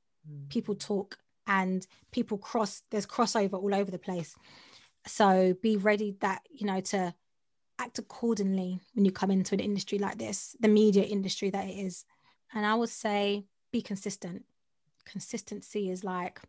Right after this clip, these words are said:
Speaker 2: <laughs> it's difficult sometimes because you can be disheartened
Speaker 1: Mm.
Speaker 2: on,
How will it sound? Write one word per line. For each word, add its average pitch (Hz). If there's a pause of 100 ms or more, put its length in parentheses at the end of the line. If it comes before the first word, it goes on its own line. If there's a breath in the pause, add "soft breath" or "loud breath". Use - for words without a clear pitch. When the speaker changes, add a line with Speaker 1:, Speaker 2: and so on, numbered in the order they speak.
(600)
Speaker 2:
<laughs> - (720 loud breath)
it's 208
difficult 254
sometimes 302
because 226
you 233
can 226 (120)
be 254
disheartened 262 (400)
Speaker 1:
Mm. 147 (100)
Speaker 2:
on, 247